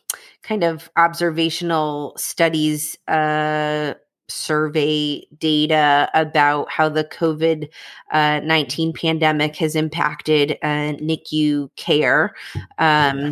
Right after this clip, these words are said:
Speaker 1: nicu stays, parental engagement. Um,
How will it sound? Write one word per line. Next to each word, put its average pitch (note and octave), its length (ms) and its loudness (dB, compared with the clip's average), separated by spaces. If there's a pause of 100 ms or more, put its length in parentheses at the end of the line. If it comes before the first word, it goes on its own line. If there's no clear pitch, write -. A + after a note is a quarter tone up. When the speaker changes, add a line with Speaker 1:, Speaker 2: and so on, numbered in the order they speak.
(120)
Speaker 1:
nicu D3 320 -4
stays, E3+ 880 0
parental D3+ 500 -2
engagement. D#3+ 880 0 (120)
Um, D3+ 480 -6